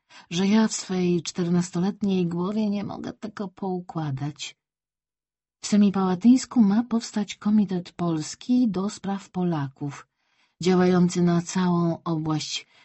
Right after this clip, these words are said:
semipałatyńską. Polska delegatura. Jesteśmy wszyscy oszołomieni tymi niezwykłymi wiadomościami. Tymczasem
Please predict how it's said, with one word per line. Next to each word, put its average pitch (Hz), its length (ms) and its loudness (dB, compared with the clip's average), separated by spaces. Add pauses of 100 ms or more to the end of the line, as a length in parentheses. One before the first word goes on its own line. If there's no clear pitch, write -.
semipałatyńską. 143 1300 0 (840)
Polska 151 460 0
delegatura. 151 1040 -4 (760)
Jesteśmy 151 440 -8
wszyscy 170 480 -6 (600)
oszołomieni 180 1040 4 (480)
tymi 160 240 -4
niezwykłymi 151 680 -2
wiadomościami. 151 960 -6 (1400)
Tymczasem 180 920 -2